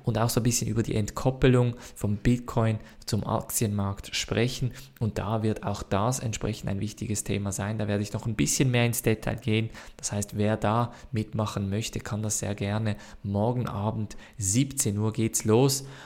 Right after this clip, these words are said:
und dann um neunzehn Uhr natürlich der Livestream.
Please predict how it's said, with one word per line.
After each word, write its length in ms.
und 300
dann 160
um 120
neunzehn 540
Uhr 100
natürlich 500
der 120
Livestream. 680